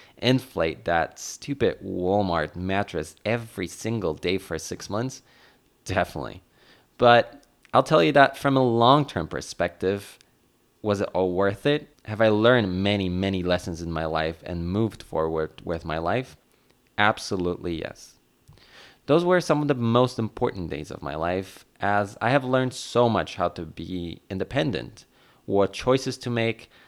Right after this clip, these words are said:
how to manage my time wisely, and just simply to be a better self. Those were the true times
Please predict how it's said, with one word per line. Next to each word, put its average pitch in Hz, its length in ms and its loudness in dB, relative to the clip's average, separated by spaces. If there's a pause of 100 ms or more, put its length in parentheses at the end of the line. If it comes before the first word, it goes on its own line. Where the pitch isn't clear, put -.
(160)
how 147 300 2
to - 120 -6
manage 90 320 -2
my 82 140 -4
time 90 320 -6
wisely, 104 420 -4
and 120 340 -4 (100)
just - 220 -10
simply 185 300 -4
to - 160 -10
be 120 160 -2
a 113 60 2
better 95 260 0
self. - 400 -8 (1400)
Those 131 300 4
were 139 300 4
the 110 240 -2
true 127 540 -2
times 92 760 -4